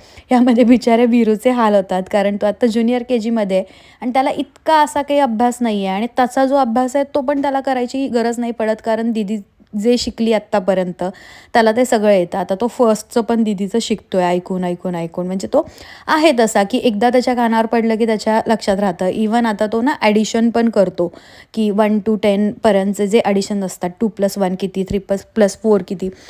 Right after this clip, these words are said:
हे ॲडिशन पण तो शिकला आहे. त्यामुळे त्याला असं खूप काही शिकायची गरज नाही पडत. But तो खूप कूल आहे. त्याचं असं आहे की, "चला ठीक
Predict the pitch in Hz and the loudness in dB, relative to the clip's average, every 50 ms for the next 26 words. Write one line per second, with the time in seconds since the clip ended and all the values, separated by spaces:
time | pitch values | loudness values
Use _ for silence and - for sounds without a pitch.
0 | - - - - 233 226 226 220 226 214 202 240 240 233 214 214 226 226 220 226 | -20 -14 -4 0 2 4 4 4 2 0 0 2 2 2 2 0 0 0 0 -2
1 | 233 - - 226 - 202 175 170 170 170 196 196 214 226 220 220 220 226 226 247 | -2 -2 -2 -2 0 0 -2 0 0 -2 -2 -2 0 0 0 0 0 2 2 0
2 | 254 262 - 254 233 - - - 240 240 240 - 240 208 214 202 208 196 202 220 | 0 2 2 2 2 2 2 2 2 2 2 0 -2 2 2 2 2 2 2 2
3 | 226 226 214 - 214 226 208 208 208 226 226 226 220 - 190 190 220 233 - - | 2 2 2 2 2 4 4 4 2 2 0 -2 0 0 2 0 0 0 -4 -10
4 | - - - - - - - 220 302 320 311 - - - - 339 339 - 359 349 | -20 -20 -20 -20 -16 -4 0 2 2 2 2 -4 -8 -2 0 0 2 4 4 2
5 | 370 - - 285 240 208 185 185 185 214 220 220 277 262 247 240 - 254 247 233 | 2 2 2 4 4 4 4 2 2 0 0 2 2 2 2 2 0 -2 -2 0
6 | 233 262 240 - 226 190 185 185 - - 220 | -2 -4 -4 -4 -4 -4 -4 -6 -4 -4 -6